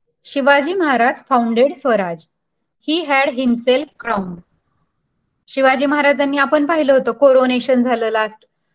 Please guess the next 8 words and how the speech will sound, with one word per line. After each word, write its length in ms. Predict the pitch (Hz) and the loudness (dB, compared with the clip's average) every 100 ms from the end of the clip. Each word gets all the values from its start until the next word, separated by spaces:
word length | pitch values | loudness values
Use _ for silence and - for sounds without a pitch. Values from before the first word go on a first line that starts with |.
| _ | _
अ, 160 | 220 214 | -2 0
last 320 | 220 233 240 | 2 -2 0
lesson 260 | 254 247 254 | 0 2 0
मध्ये 200 | 254 277 | 2 0
पाहिलं, 300 | 277 277 233 | 0 -4 -4
राज्याभिषेक 720 | 226 226 233 214 240 254 233 | -2 -2 -2 -2 -2 -2 -2
करून 260 | 220 214 208 | -4 -4 -6
घेतला. 460 | 226 - 196 190 | -8 -8 -8 -8